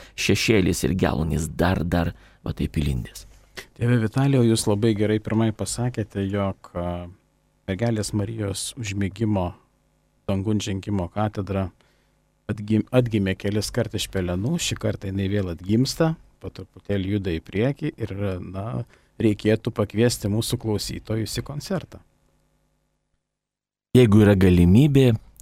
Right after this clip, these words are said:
Speaker 1: rytoj, vasario septintą dieną, aštuonioliktą valandą, katedroje nuostabus rytų ir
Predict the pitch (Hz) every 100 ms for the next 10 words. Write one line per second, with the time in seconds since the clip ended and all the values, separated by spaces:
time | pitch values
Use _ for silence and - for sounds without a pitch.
0 | - - 92 85 - 107 117 135 98 -
1 | - - - _ _ _ _ _ _ _
2 | - 87 - 101 101 104 92 - - _
3 | _ _ - - - 87 - 113 104 90
4 | - 87 87 117 135 104 90 - 92 82
5 | 80 - - 85 92 127 110 92 82 -
6 | 98 113 - 95 92 87 87 90 85 -
7 | 95 107 156 - - - _ _ _ _
8 | _ - 95 101 - - - 156 170 92
9 | - - 104